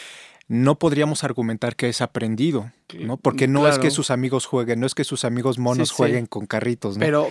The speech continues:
Speaker 2: pero a lo mejor sí han visto que sus amigos humanos juegan con uno
Speaker 1: Ok.
Speaker 2: u otro,
Speaker 1: En
Speaker 2: ¿puede
Speaker 1: el,
Speaker 2: ser?
Speaker 1: en el, por supuesto que puede ser. En el
Speaker 2: Ajá.
Speaker 1: caso de los humanos, es muy difícil de, de discriminar eso,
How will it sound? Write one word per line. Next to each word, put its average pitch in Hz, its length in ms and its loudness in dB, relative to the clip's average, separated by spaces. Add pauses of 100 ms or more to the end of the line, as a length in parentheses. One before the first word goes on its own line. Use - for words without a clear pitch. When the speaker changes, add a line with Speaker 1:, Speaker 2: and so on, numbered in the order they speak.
Speaker 2:
pero 147 160 2
a 139 60 2
lo 139 80 0
mejor 143 380 -2
sí 156 260 -2
han 147 180 0
visto 143 380 -6
que 131 140 -6
sus - 320 -10
amigos 123 480 -4
humanos 131 840 -2 (460)
juegan 120 440 -2
con 120 260 -4
uno 123 220 -2
Speaker 1:
Ok. 131 80 -2
Speaker 2:
u - 80 4
otro, 208 300 -2
Speaker 1:
En - 280 -12
Speaker 2:
¿puede 151 220 6
Speaker 1:
el, 180 60 4
Speaker 2:
ser? 254 240 -4
Speaker 1:
en 160 180 2
el, 147 100 -4 (140)
por 143 160 2
supuesto 180 340 -2
que 156 100 -6
puede 143 240 0
ser. - 280 -4
En 131 160 0
el 131 80 2
Speaker 2:
Ajá. - 80 -4
Speaker 1:
caso 175 240 0
de 185 100 0
los 135 180 -2
humanos, 120 600 -2 (160)
es 147 260 2
muy 160 200 2
difícil 170 480 -2
de, 143 160 0
de 120 560 0
discriminar 123 680 0
eso, 127 320 -2